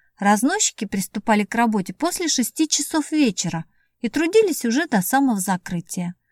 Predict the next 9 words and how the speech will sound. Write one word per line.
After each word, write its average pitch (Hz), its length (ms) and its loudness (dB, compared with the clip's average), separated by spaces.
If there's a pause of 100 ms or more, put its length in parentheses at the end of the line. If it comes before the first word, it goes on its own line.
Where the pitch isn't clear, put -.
(340)
Сегодня 190 520 0
в - 20 -2
ресторане 302 560 4
вообще 339 360 0
никого 180 400 0
не 180 180 0
было, 175 340 -8 (100)
кроме 240 300 0
бармена. 180 640 0